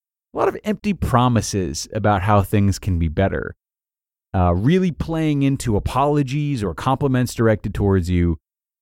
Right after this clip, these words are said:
But if you do run the gamut and reignite your relationship with such people, like I said, you'll find that these promises are often empty and that you're quickly subject to the same type of treatment from them that you were initially.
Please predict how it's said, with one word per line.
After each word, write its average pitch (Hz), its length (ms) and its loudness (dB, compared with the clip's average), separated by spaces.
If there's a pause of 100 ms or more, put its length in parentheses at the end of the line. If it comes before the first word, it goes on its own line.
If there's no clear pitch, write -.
(520)
But 135 160 4
if 117 140 -4
you 135 60 2
do 190 160 0
run 180 160 4
the 131 80 2
gamut 170 400 0
and 110 140 0
reignite 123 420 2
your 113 100 0
relationship 110 640 0
with 98 100 -4
such 101 220 -2
people, 90 380 -2 (560)
like 104 140 -8
I 78 60 -10
said, 110 380 2 (320)
you'll 113 140 0
find 151 360 2
that 123 100 -4
these 113 180 -2
promises 110 680 0 (120)
are 98 300 2
often 104 280 -2
empty 101 500 -4 (540)
and 101 460 2
that 92 100 -2
you're 92 140 -2
quickly 123 420 0
subject 98 680 -2
to 113 120 -2
the 95 100 0
same 104 300 2
type 92 220 2
of 85 100 -6
treatment 92 340 -4
from 85 180 -2
them 85 240 2
that 80 100 0
you 87 120 2
were 87 300 4
initially. 82 500 -2